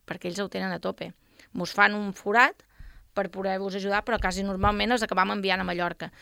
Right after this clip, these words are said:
Sent així, que enviar a Mallorca, sempre anem a pensar des caire, el punt de vista des, des infants, no? Tu, si envies un infant a Mallorca, tenen tots els seus familiars pròxims, no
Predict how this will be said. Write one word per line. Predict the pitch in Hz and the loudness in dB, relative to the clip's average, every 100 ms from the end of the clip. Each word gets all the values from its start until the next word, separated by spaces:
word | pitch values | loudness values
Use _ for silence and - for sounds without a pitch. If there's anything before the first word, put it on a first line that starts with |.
| - - | -20 -14
Sent | - - 254 | 0 6 8
així, | 269 - 277 302 381 | 8 2 0 0 -4
que | 190 | -6
enviar | 185 214 | 0 2
a | |
Mallorca, | 226 226 240 269 269 - _ | 4 4 2 0 -4 -8 _
sempre | - 240 247 | -4 -2 0
anem | 233 | 0
a | 220 | -2
pensar | 220 220 226 | -2 -2 -2
des | 226 - | -2 -2
caire, | 190 196 - | -2 -2 -4
el | 202 - | -10 -6
punt | 226 | -2
de | 208 | -2
vista | 202 202 - | -2 -2 -2
des, | 202 185 - | 0 -2 -4
des | 175 | -8
infants, | 180 170 214 190 190 | -6 0 0 0 -6
no? | 214 - _ - - - - _ - | -8 -8 _ -20 -20 -20 -20 _ -6
Tu, | 220 | -4
si | - | -2
envies | 220 220 214 | 0 2 0
un | 214 | 0
infant | 202 190 233 190 | 0 4 4 4
a | - 185 | -4 -4
Mallorca, | 190 220 247 233 370 - - - - - | 2 4 4 2 0 -4 -20 -20 -14 0
tenen | 226 196 190 - _ | 2 2 -2 -8 _
tots | 233 220 | -2 0
els | |
seus | 226 226 | 2 2
familiars | - 220 214 202 | 2 2 4 4
pròxims, | - 254 - 302 - | 2 2 2 0 -2
no | - 202 | -6 -2